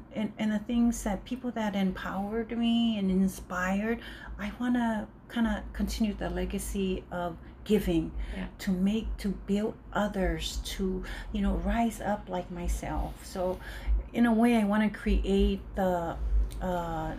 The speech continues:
Speaker 1: not Andra, but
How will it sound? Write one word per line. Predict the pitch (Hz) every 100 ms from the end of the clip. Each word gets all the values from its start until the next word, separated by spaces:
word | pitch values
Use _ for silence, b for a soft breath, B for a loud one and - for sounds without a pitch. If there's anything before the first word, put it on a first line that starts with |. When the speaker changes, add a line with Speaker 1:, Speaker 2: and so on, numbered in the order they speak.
| - - - - - - - - - -
Speaker 1:
not | 202 233 254 - -
Andra, | 185 202 180 151 156 160
but | 160